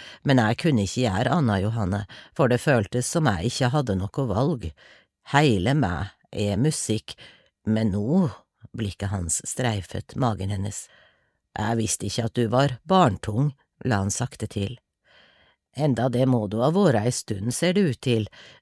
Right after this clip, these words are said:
men du sa aldri noe til meg, jeg visste ikke at» Johanne la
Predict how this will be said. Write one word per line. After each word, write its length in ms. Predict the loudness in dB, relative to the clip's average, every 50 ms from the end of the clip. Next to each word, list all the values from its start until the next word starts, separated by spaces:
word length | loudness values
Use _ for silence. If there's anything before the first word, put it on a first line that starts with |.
| _
men 240 | 0 0 2 2 2
du 140 | 0 -2 -2
sa 300 | -2 -2 0 0 0 0 0
aldri 320 | 0 0 2 2 0 2
noe 360 | 0 0 -2 -2 _ -6 -8 -4
til 140 | -4 -2 0
meg, 220 | 0 0 0 -4 -6 -10 -14 -20 -14 -4
jeg 180 | -2 0 2 2
visste 260 | 0 0 -2 -4 -6 -6
ikke 200 | -4 -2 -2 -4
at» 220 | -4 _ -10 -16 -16 -16 _ _ _ _ _ _ _ _ _ _ _ _ -8
Johanne 420 | -6 -6 -4 -4 -4 -2 -2 -2 -2
la 140 | -2 -4